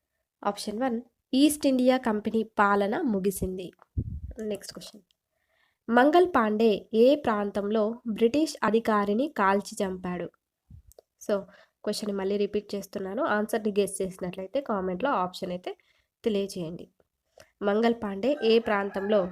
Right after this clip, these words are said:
బ్రిటిష్ అధికారిని కాల్చి చంపాడు? ఆన్సర్ ఆప్షన్ టూ,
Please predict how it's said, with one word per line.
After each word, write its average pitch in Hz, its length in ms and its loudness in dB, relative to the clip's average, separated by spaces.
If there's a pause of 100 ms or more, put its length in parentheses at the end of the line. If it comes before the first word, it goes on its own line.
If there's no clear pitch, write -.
(160)
బ్రిటిష్ 269 400 0 (220)
అధికారిని 202 680 -2 (140)
కాల్చి 185 440 -2 (120)
చంపాడు? 185 500 -6 (1400)
ఆన్సర్ 196 340 -4
ఆప్షన్ 240 300 -4
టూ, 233 100 2